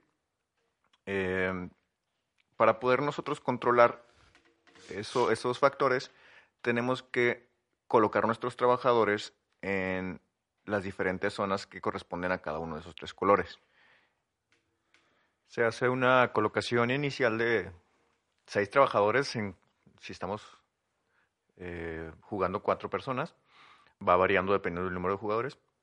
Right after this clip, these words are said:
pero son seis para cuatro jugadores. Y dependiendo del número de trabajadores que coloquemos en las distintas zonas, nos van a dar esa cantidad de dados. Lo interesante es que también hay un,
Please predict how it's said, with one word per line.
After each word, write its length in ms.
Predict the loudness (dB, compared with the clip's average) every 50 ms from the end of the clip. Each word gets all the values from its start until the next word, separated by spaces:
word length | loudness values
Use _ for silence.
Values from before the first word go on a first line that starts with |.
| _ _ _ _ _ _ _ _ _ _ _ _ _ _
pero 420 | -4 -2 0 2 2 0 -2 -4 -10 -20 _ _ _ _ -10
son 140 | -8 -8 -2
seis 220 | -2 -2 0 0
para 160 | 0 0 0
cuatro 200 | 0 -2 -6 -6
jugadores. 460 | -6 -4 -2 0 0 0 -2 -4 -8 _ _ _ _ _ -20 -20 -20 -20 _ _ _ _ _ _ _ _ _ _ _
Y 760 | -10 -8 -6 -4 -4 -4 -4 -4 -2 -2 -2 -2 -4 -4 -8 _ _ _ _ _ _
dependiendo 580 | -6 -2 -2 -2 -2 -2 -4 -2 -2 -2 0 0
del 200 | 0 0 0 0
número 340 | -2 0 0 0 2 2 2
de 540 | 2 2 2 2 2 0 0 -2 -4 -6 _ _ _ _ _ _ _
trabajadores 500 | 4 6 6 6 6 4 2 2 2 -2
que 80 | -2
coloquemos 460 | 0 0 0 0 0 -2 -4 -4 -4 -4
en 80 | -6
las 80 | -6 -8
distintas 340 | -10 -10 -8 -6 -6 -4 -2
zonas, 320 | -2 -2 0 -2 -2 -4
nos 140 | -6 -6 -4
van 160 | -4 -2 0
a 60 | 0
dar 260 | 2 2 2 0 -2 -8 _
esa 180 | -14 -14 -12 -10
cantidad 360 | -10 -10 -10 -6 -4 -4 -2
de 80 | 2 4
dados. 340 | 4 4 2 0 -6 -12 _ _ _ _ _ _ _ _ _ _ _ _ _ _ _ _ _ _ _ _ _ -20 -12 _
Lo 80 | -8 -4
interesante 420 | -2 0 0 0 0 -2 -2 -4
es 60 | -4
que 100 | -4 -2
también 500 | -2 0 0 0 2 2 2 0 0 -4 -10 _ _ _ _ _ _ _ _ _ _ _ _ _ _ 0
hay 180 | 0 2 2
un, 580 | 0 0 0 -2 -2 -4 -4 -4 -6 -6 -10